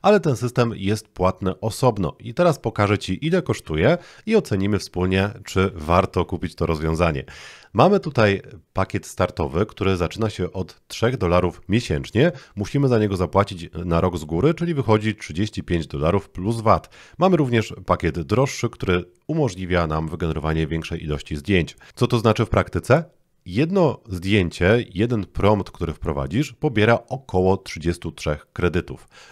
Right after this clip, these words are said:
Więc zróbmy sobie szybką matematykę. Osiemnaście tysięcy podzielić na trzydzieści trzy to się równa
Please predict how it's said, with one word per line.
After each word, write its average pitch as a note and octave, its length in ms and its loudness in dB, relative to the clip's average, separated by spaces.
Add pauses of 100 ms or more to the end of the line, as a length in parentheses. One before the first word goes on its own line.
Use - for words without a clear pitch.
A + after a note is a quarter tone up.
Więc G#2+ 280 -2 (180)
zróbmy A2+ 340 0
sobie F2+ 200 -2
szybką F2+ 300 -4
matematykę. E2 760 -2 (340)
Osiemnaście A#2 560 2
tysięcy F#2 600 -2 (200)
podzielić F2 520 -2
na D#2 240 -2 (100)
trzydzieści - 500 -8
trzy D3 340 0 (340)
to G#3+ 120 0
się - 140 -2
równa F#2+ 400 0